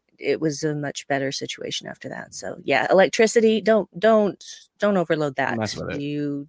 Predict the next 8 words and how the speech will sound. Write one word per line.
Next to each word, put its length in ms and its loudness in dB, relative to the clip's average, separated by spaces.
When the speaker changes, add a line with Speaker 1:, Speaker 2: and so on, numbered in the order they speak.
Speaker 1:
very, 320 4
very 300 2
bad, 400 -4
very 280 4
bad. 300 -2
Speaker 2:
Yes. 180 -14
<laughs> 580 -14
Uh, 540 0